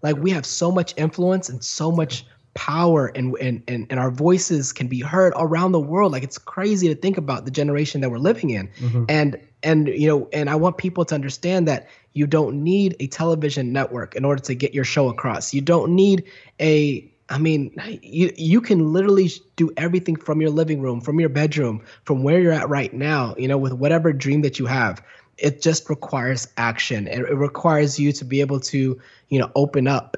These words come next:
Speaker 1: and, and learn and, and be disciplined and just go after it. And,
Speaker 2: Yep.
Speaker 1: and you have to be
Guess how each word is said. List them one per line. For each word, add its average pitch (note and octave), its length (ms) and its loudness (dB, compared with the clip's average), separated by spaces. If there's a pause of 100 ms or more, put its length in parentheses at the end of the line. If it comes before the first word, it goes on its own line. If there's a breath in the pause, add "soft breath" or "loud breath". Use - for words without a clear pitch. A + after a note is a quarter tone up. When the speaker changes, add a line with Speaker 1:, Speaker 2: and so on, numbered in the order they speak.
Speaker 1:
and, A2+ 320 -2
and A2+ 260 -2
learn C#3 580 2
and, A2+ 240 -2
and A#2+ 180 -4
be C3+ 120 2
disciplined C3 800 0
and B2 140 -2
just C#3+ 300 -4
go C#3 240 0
after C3+ 400 0
it. G2+ 240 -4
And, A#2+ 260 -2 (300 loud breath)
Speaker 2:
Yep. - 140 -18 (100)
Speaker 1:
and D3 240 4
you D3+ 80 6
have F#3 200 4
to G3 80 2
be D#3+ 460 4